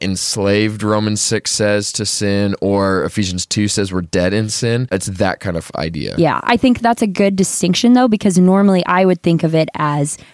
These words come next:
Speaker 2: probably utter depravity of being so, so wicked. But I do have people in my life that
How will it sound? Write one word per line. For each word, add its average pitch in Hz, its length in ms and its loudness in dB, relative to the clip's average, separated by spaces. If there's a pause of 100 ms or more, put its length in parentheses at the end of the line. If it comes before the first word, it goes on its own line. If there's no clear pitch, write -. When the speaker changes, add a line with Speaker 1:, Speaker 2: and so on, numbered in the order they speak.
Speaker 2:
probably 170 400 2
utter 165 260 2
depravity 180 720 2
of 160 140 -4
being 160 240 2
so, 160 380 0
so 180 200 0
wicked. 185 440 0 (420)
But 180 220 4
I 190 140 2
do 190 180 4
have 170 200 2
people 165 440 2
in 175 140 4
my 160 160 4
life 160 360 -2
that 156 300 -2